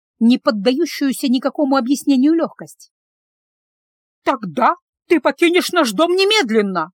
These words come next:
яростно заметила она. Отец вздрогнул, попытался возразить,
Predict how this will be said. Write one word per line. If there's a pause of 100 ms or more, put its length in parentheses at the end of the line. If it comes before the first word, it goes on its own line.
(340)
яростно
заметила
она. (680)
Отец
вздрогнул, (260)
попытался
возразить,